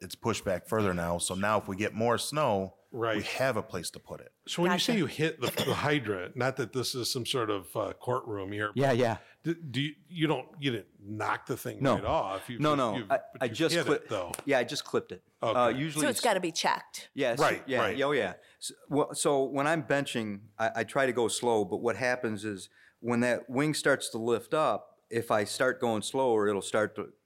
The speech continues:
Speaker 4: go down a little bit, meaning
Speaker 2: Yeah.
Speaker 4: it's starting to take more of a bite 'cause it's only held down by gra-, you know, the, the weight
Speaker 2: Yeah.
Speaker 4: of the, the wing.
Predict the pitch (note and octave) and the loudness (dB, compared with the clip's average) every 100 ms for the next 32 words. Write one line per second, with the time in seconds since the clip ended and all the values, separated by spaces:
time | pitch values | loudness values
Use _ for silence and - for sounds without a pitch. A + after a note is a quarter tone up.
0 | _ _ - G2 A2 A#2+ G2+ F2 F2+ F2 | _ _ -2 2 2 2 0 -2 -6 -10
1 | - A2 A2+ G#2+ G2+ F#2 A#2 G2+ - G#2+ | -8 -6 -4 0 0 2 0 -2 -4 -4
2 | A2+ G#2 F2 E2 G2+ - F#2+ F2+ A#2 A2+ | -2 -4 -4 -2 -2 -2 -10 -6 -4 -4
3 | F#2 - _ _ G2+ A2 F#2+ G2+ G2 E2+ | -8 -12 _ _ 0 0 2 2 2 0
4 | E2+ G2 G#2 G2+ - G2+ E2 F2 F2 G2 | -2 2 2 0 -4 -6 -6 -8 -6 0
5 | G#2+ G2+ F#2 F2 F2 F2 - G2 G#2+ G2+ | 2 2 0 -4 -8 -10 -6 -2 -2 -2